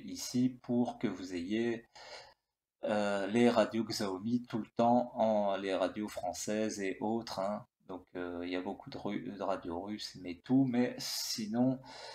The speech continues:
c'est cette adresse I P, euh, qu'il faut introduire. Vous avez une deuxième si vous voulez rajouter une deuxième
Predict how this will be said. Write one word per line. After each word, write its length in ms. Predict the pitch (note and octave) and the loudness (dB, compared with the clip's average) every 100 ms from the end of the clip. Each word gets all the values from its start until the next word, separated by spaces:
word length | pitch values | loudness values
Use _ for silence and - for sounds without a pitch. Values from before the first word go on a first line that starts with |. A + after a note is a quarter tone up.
| - - - - - _ - | -16 -18 -20 -20 -20 _ -4
c'est 180 | - C#3+ | 6 6
cette 540 | - D#3 - - - - - _ _ _ _ - | 8 6 6 -4 -8 -8 -10 _ _ _ _ 10
adresse 560 | C#3 C#3 D3+ C#3+ - | 10 12 8 8 4
I 180 | C3 - | 0 4
P, 460 | C#3 C#3+ C#3+ - - | 6 8 6 0 -2
euh, 140 | A#2+ A2+ | -2 0
qu'il 200 | - A#2+ | 2 2
faut 360 | - C3 C3 A#2+ | 4 6 6 4
introduire. 760 | A#2+ - G2 - E2+ E2+ - _ _ _ _ - | 0 -2 -6 -6 -8 -8 -12 _ _ _ _ -2
Vous 180 | A#2+ | 2
avez 260 | A2+ G#2 G#2+ | 4 4 0
une 100 | G2 | 0
deuxième 440 | F#2+ F2+ G#2 A2 | -2 -2 -2 -2
si 220 | G#2 - F#2+ | -4 -6 -8
vous 100 | G2 | -8
voulez 240 | G2 F#2+ | -6 0
rajouter 540 | F#2 F#2 F#2 - G2 | 2 0 -2 -10 -6
une 120 | F#2+ F2 | -6 -6
deuxième 500 | F2+ F2 G2+ G2+ | -6 -4 -6 -8